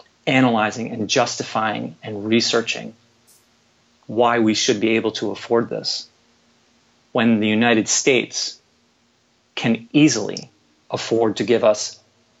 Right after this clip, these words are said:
all of it. They can keep their endless war. They can keep, I mean, temporarily, this is not a good thing, but it shouldn't be a prerequisite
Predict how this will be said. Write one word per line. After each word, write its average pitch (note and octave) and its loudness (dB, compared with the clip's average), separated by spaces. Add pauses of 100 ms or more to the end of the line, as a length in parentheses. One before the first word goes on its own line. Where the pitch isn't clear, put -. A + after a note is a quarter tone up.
(140)
all A2 4
of G2 -4
it. - -8 (920)
They A#2+ 4
can A#2 -2
keep C3+ 0
their A2+ 2
endless G#2 -4
war. G#2+ -4 (200)
They A#2 2
can A2+ -4
keep, - 0 (100)
I B2+ -2
mean, B2+ 2
temporarily, G3+ 4
this B2 -2
is D3+ 0
not F#3 4
a E3 2
good C3 2
thing, E3 0 (380)
but F#3 2 (800)
it C#3+ -6
shouldn't F#3 0
be D#3 4
a C3 2
prerequisite A#2+ -2